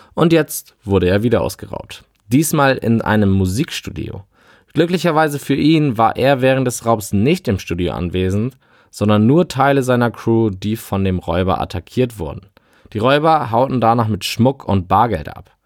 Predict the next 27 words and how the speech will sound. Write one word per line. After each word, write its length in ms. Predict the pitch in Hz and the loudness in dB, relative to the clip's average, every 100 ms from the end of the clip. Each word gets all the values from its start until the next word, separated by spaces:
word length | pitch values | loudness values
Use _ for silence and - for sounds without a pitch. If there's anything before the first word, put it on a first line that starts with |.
| _ _ _ - | _ _ _ -2
Wird 220 | 131 151 | 0 0
Zeit, 360 | - 160 160 156 | 0 0 0 -2
dass 140 | 143 | -6
es 120 | 143 | -6
für 140 | - 135 | 0 2
Rich 340 | 127 151 - | 2 0 0
mal 160 | 131 123 | 0 2
wieder 180 | 131 | 0
bergauf 560 | 104 104 - 117 160 - | 2 0 0 0 0 -2
geht. 360 | 82 92 - _ _ - _ - | -4 -4 -6 _ _ -20 _ -4
Ganz 260 | 110 131 | -2 -2
nebenbei 480 | 123 117 104 113 123 | -2 0 2 2 2
warten 240 | 110 73 110 | 0 0 0
wir 160 | 101 | 2
auch 120 | 92 113 | 2 0
noch 220 | 110 - | -4 -4
auf 120 | 107 | -6
sein 280 | - 87 - - | -4 -6 -6 0
Album, 440 | 139 160 151 117 | 2 4 2 2
welches 320 | 104 117 104 | 0 0 -2
er 120 | 80 | -2
eigentlich 360 | - 101 101 98 | 0 0 -2 -4
für 160 | - 87 | -2 2
Mitte 300 | 101 - 95 | 2 0 -4
Januar 380 | 85 98 143 | -2 0 0
versprochen 500 | 101 82 - - 85 82 | -2 -10 -14 -14 -14 -16
hatte. 260 | - - | -20 -20